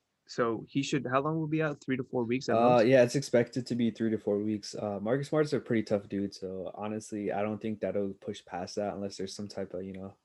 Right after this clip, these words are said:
Speaker 2: unforeseen incident. But, you know, he's a pretty tough dude. He's, he's been injured a lot, but he always finds a way to come back to the court. So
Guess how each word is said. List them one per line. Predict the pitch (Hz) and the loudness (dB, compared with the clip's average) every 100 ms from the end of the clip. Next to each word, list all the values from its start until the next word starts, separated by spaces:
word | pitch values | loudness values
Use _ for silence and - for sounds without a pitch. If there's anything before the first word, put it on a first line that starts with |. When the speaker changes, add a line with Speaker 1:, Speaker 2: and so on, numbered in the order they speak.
| _ _ _ - | _ _ _ -10
Speaker 2:
unforeseen | 113 107 104 - 104 101 | -6 -2 -2 -2 -4 -4
incident. | - 104 98 101 87 | -6 -8 -6 -6 -6
But, | 92 90 - | -8 -6 -6
you | 101 | -6
know, | 95 | -2
he's | 113 | 0
a | 127 | 4
pretty | 131 110 | 4 4
tough | 113 107 | 0 0
dude. | 107 107 | -2 -2
He's, | 107 113 - - _ _ - _ | -2 -2 -4 -8 _ _ -20 _
he's | - 135 | 2 4
been | 160 151 | 6 4
injured | 117 123 110 | 4 4 4
a | |
lot, | 95 101 107 - - | 4 4 4 0 -2
but | 98 - | -2 -2
he | - 113 | 0 2
always | 107 110 107 | 4 4 2
finds | 107 104 | -2 -2
a | 98 | -2
way | 101 | -2
to | |
come | 98 98 | -4 -4
back | 95 95 | -4 -4
to | - | -6
the | 95 | -8
court. | 95 95 - | -8 -8 -10
So | - 101 98 | -10 -10 -8